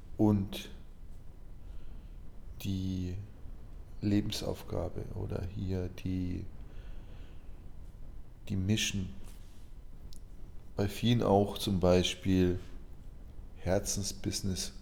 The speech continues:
genannt. Und dieser Podcast ist was ganz, ganz Besonderes, weil schon die Vorzeichen komplett anders sind. Und das spiegelt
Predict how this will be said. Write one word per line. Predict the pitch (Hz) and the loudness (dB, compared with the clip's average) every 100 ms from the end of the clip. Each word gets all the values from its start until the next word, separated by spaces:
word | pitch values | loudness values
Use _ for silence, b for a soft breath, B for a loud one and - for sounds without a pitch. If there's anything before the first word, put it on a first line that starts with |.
| - | -4
genannt. | - 92 90 139 - - B B B B B B B B B - | 2 6 6 4 0 -8 B B B B B B B B B -2
Und | 101 95 | 0 0
dieser | 98 101 | 4 4
Podcast | - 117 - 135 127 127 | 8 4 6 6 6 4
ist | 110 - | 2 4
was | 104 104 | 4 4
ganz, | - 120 135 | 4 2 4
ganz | 131 123 | 2 2
Besonderes, | - 107 117 127 110 - 92 | 0 0 2 4 4 2 6
weil | 92 | 6
schon | 92 98 | 6 4
die | 95 | 2
Vorzeichen | 92 - 117 110 - 85 92 95 | 0 6 6 6 4 2 2 -2
komplett | - 90 98 95 | 0 0 2 2
anders | 90 95 110 - | 4 4 4 2
sind. | 104 156 - - - B B B B B B B B B B B B B B B B B - - | 0 -2 -4 -8 -8 B B B B B B B B B B B B B B B B B -8 -4
Und | 95 | -2
das | 92 - | 2 2
spiegelt | - 107 107 120 - - | 2 4 4 2 0 -6